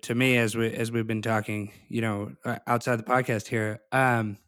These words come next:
you know, and it's interesting. So, so you mentioned this is before covid even, you know, eighty percent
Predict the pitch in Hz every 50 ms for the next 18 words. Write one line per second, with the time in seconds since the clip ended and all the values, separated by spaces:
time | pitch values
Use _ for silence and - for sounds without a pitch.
0 | _ _ _ _ _ _ _ _ _ _ _ - - - - - 139 135 131 127
1 | 123 - 160 151 139 139 127 - - 123 117 110 107 - - 131 120 120 117 113
2 | - - - 131 123 123 127 135 139 135 - - 127 120 117 113 113 127 131 -
3 | 143 131 117 127 120 - - 135 120 - - 123 127 123 123 113 107 104 107 104
4 | 101 98 _ _ - - - - _ - 117 117 117 - - 147 151 156 156 147
5 | - 147 127 - 139 135 135 127 123